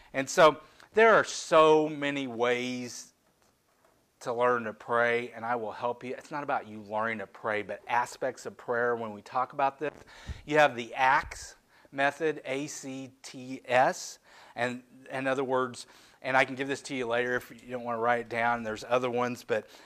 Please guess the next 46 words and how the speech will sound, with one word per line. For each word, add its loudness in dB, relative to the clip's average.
A 0
C -8
T -10
S, 0
first -4
of -4
all, 4
adoration. 0
You -10
start 2
with 0
praising -2
God. 8
"Thank 2
you, -10
God, 2
and, -6
and -2
how 6
great 4
you -2
are 2
in -6
these -6
things." -6
You're 0
not 0
kissing -2
up 2
to -6
him, -2
but -4
just -8
tell 2
him 2
the -4
things -6
you're, -4
you're 0
adoring 0
God. 6
You're -4
giving -6
him -8
ador-, -2
adoration. 4